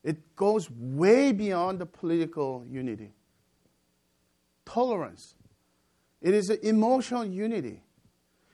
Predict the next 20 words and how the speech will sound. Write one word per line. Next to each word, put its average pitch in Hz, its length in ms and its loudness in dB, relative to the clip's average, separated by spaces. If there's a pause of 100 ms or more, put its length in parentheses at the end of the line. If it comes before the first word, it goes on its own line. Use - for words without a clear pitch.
(100)
It 214 160 4
is 214 120 -2
a 226 80 -2
type 254 380 -4
of 226 140 -2
unity 202 600 0 (380)
that 196 260 4
we 208 160 2
go 202 560 8 (200)
and 165 180 0
cheer 254 520 0
for 175 480 2 (880)
our 160 140 0
friend's 214 720 0 (100)
son 208 520 0
or 160 200 0
daughter 180 560 0 (460)
in 170 160 0
athletic 208 560 0 (200)
competition. 226 800 -2